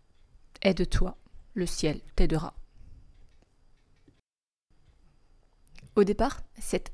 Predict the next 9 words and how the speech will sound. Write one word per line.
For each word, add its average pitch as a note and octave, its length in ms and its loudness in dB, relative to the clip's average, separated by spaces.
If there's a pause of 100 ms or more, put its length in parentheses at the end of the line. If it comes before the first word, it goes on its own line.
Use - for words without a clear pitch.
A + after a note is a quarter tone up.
(120)
enchaînement A3 540 2
de G3 100 0
mots G3+ 300 -2
avait F3+ 160 -2
plutôt - 240 10
tendance A3 400 -2
à F3+ 80 0
m'indifférer, F3+ 640 -2 (640)
voire A3+ 320 4